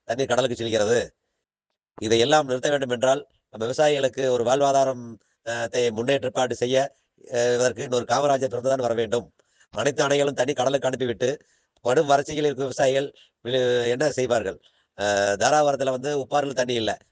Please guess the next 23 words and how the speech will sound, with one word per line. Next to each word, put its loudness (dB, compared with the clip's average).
பட்டமலை 0
கரைக்கு 2
கொடுக்கலாம். -4
அமராவதியிலிருந்து 2
ஈஸியா 0
தண்ணி -2
கொண்டு -2
வரலாம். -2
அதையெல்லாம் 2
சொல்றாங்க, 2
அஹ், 0
யாரும் 0
செயல்படுத்துறதில்ல. -4
எல்லா 4
தண்ணி 0
கடலுக்கு -2
போகுது. -6
அதெல்லாம் -4
க-, -10
கடும் 0
பிரச்சனை. -4
உப்பாறு 2
வ-, -4